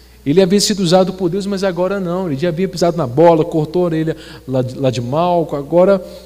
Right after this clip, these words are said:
ele não estava muito legal. Mesmo que ele tiva-, tivesse cheio de fé, tivesse cheio de paz,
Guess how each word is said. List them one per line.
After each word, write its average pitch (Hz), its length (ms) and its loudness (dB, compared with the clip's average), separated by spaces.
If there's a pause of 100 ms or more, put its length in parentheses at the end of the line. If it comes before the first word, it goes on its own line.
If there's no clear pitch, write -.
(200)
ele 180 160 -2
não 233 100 -6
estava 226 300 0
muito 151 260 -6
legal. 113 240 -4
Mesmo 262 680 2
que 202 120 -2
ele 202 100 0
tiva-, 175 380 4 (160)
tivesse 147 320 0 (100)
cheio 240 200 2
de 185 120 -4
fé, 151 320 0 (320)
tivesse 160 360 0
cheio 262 360 0
de 170 100 -4
paz, 165 600 0